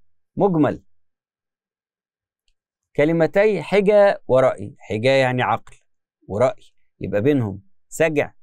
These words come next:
جناس، مقابلة، مراعاة نظير، كلمات يكمل بعضها بعضا متلازمة في الذكر، طبعًا مراعاة نظير. اللون البياني حجا ينفذ بالرأي الصواب،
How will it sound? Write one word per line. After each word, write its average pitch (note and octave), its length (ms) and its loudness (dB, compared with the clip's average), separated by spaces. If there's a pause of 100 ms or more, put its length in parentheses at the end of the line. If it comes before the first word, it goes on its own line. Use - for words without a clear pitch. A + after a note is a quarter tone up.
جناس، B2 560 -2
مقابلة، E3 460 -2
مراعاة A2 380 -2
نظير، G2+ 440 -8 (360)
كلمات A#2+ 540 0 (200)
يكمل D3+ 480 0
بعضها C3+ 420 0
بعضا D3 320 0
متلازمة G#2+ 640 -2
في E3 120 -4
الذكر، D#3 460 -4 (160)
طبعًا G#2 280 -2
مراعاة F#2+ 640 -4
نظير. A#2+ 460 -6 (1700)
اللون G#3 300 2
البياني F3 500 0
حجا C#3+ 280 0
ينفذ C3 520 -2
بالرأي G2 380 -4
الصواب، C3 500 0